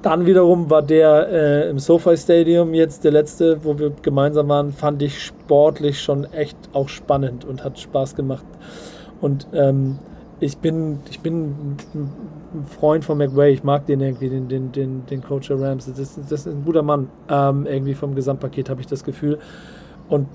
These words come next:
die Cincinnati Bengals sind mir eigentlich vollkommen egal. Und trotzdem hat die ganze Geschichte, und dann sind wir wieder bei dem Entertainment-Faktor und dem, wie die N F L das Ganze baut.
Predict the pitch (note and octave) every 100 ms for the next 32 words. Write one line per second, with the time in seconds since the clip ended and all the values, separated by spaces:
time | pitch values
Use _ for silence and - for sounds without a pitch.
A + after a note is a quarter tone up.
0 | - D3+ C#3+ D#3 C#3+ D3+ D3 C#3 C#3+ D3
1 | C#3+ C#3 C#3 C#3+ C#3+ C#3 D3 C#3 C#3 C3+
2 | C#3+ D3 C#3 C#3 - D#3 - D#3+ D3+ C#3
3 | D3+ - - D3 C#3+ C#3+ D3 C#3 - D#3+
4 | - D#3 C#3+ D#3+ D#3 D#3+ D#3 D3+ E3 D3
5 | D3+ D3+ D3 D3 C#3+ D#3+ F3+ F3+ - D3+
6 | D3 D3+ D3 C#3+ D#3 D3 D#3 D#3 - -
7 | - D#3+ D#3 D3 D3+ D#3+ D3+ - D3 D3+
8 | C#3 D#3+